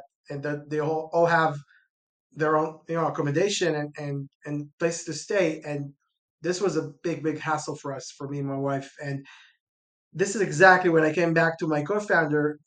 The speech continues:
to my two co-founders, lovely co-founders, and, and one of them said, "Okay, I'm just gonna hack that through the weekend."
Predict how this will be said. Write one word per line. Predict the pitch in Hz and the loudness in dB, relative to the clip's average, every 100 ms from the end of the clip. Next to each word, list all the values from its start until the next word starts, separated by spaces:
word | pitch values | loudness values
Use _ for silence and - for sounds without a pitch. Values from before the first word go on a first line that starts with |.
| _ - | _ -10
to | |
my | 139 131 | -8 -8
two | 208 | -10
co-founders, | 202 147 - 139 139 151 - - | -6 -6 -4 -6 -6 -8 -10 -10
lovely | 156 160 156 | -8 -6 -6
co-founders, | 156 147 147 139 139 139 | -6 -8 -6 -6 -6 -6
and, | 143 - | -6 -6
and | 147 147 | -4 0
one | 156 | 0
of | 147 | -2
them | 147 | -2
said, | 147 151 143 - | -2 -4 -4 -8
"Okay, | 226 | -2
I'm | 156 | -2
just | 143 185 | 0 -2
gonna | 190 160 | 0 2
hack | 175 - | 0 2
that | 160 156 | 0 0
through | 170 | -4
the | 151 | 0
weekend." | 156 214 147 143 | 0 0 -4 -6